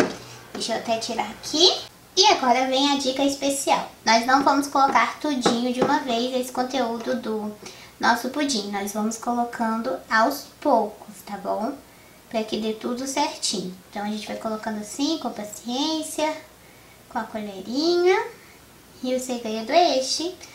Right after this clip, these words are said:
para que o bolo dê certinho. Aqui a gente coloca por cima do pudim. Deu super certinho, porque ele tá, ó, cheio de bolinhas. Hum,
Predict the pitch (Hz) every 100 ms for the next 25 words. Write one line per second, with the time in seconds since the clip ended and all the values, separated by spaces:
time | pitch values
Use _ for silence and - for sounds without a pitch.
0 | - - 269 262 277 294 254 262 262 277
1 | 262 262 - 294 370 - - 196 185 -
2 | - - - - - - - - - 233
3 | 269 277 226 - 226 214 214 214 233 226
4 | - - 214 214 233 320 494 - - -
5 | - - - - 233 214 214 220 220 262
6 | 269 - - - - 214 214 226 226 240
7 | - 240 - - 226 220 214 214 220 214
8 | 214 - 202 208 208 - - - 254 247
9 | 247 226 214 214 208 208 208 214 - -
10 | - - - - - 226 240 262 233 220